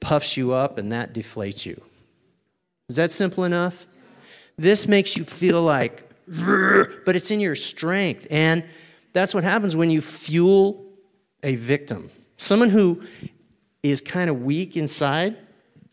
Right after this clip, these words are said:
if you give them power, they just, they just become a monster. That's why,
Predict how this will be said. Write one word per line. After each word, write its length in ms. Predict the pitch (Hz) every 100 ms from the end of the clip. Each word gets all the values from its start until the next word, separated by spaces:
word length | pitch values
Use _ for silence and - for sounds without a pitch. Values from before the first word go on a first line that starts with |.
| _ _ _
if 160 | 135 160
you 120 | 202
give 240 | 226 233
them 180 | 214 220
power, 480 | 202 175 180 214 233
they 140 | 170
just, 220 | 165 160 - _ _ _ _ -
they 160 | 156
just 240 | 156 147 -
become 300 | 120 131 123
a 20 |
monster. 420 | 120 180 196 156
That's 280 | 185 277 294
why, 380 | 320 262 175